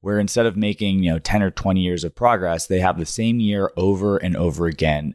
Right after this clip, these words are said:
and stay above water, but generally don't move forward. It's kinda interesting too. Very recent guest who I thought was awesome, Steve Fretzen, said something to the same effect. There's some people who have ten years of progress and there's some people who have the same year.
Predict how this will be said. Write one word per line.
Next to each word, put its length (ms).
and 240
stay 220
above 180
water, 320
but 160
generally 340
don't 280
move 160
forward. 400
It's 100
kinda 160
interesting 400
too. 400
Very 240
recent 320
guest 320
who 260
I 300
thought 160
was 200
awesome, 360
Steve 260
Fretzen, 400
said 220
something 200
to 60
the 80
same 240
effect. 360
There's 160
some 160
people 200
who 60
have 140
ten 180
years 160
of 80
progress 440
and 100
there's 140
some 140
people 240
who 40
have 200
the 100
same 260
year. 320